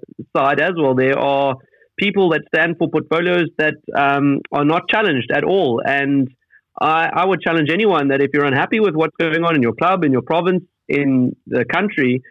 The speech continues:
go and stand for those portfolios. There are portfolios sitting vacant, actually. Uh, I think on the national body, definitely. There,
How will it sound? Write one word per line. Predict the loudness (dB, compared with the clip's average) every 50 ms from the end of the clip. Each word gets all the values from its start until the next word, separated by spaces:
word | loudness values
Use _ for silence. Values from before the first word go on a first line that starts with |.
| _ -4
go | -2 0 0
and | 0 -2 -2
stand | -2 -2 0 0 -2 -2
for | -2 0
those | 0 0 0 0
portfolios. | -4 -2 0 0 -2 0 2 0 0 0 0
There | -2 -2 0 0
are | 0 0 0 0 0
portfolios | -2 -4 -2 0 0 0 2 2 2 0 0 -2
sitting | -2 0 0 0
vacant, | 2 2 0 0 0 -2 -4 -2 -2
actually. | -4 -4 -6 -4 -2 0 2 2 2 2 2
Uh, | 2 2 2 2 0
I | -2 -2 -2
think | -2 -2 -2 -2
on | 0 0
the | 2 2
national | 2 0 0 -2 0 0 0 0 0 -2 -4 _ _ _ _ _ _ _ -2
body, | -2 0 0 0 0
definitely. | 0 0 -2 0 0 -2 0 0 0 2
There, | 2 2 2 2 2